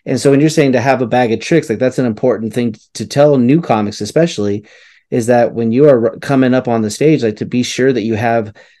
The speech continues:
some, a-, almost like a,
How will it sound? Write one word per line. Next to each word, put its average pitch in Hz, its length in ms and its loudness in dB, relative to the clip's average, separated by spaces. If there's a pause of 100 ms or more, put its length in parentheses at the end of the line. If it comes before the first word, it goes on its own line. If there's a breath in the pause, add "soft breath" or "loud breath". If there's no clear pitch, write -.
(180 soft breath)
some, 110 720 0 (760)
a-, 127 60 -2
almost 165 600 2
like 135 200 4
a, 113 340 2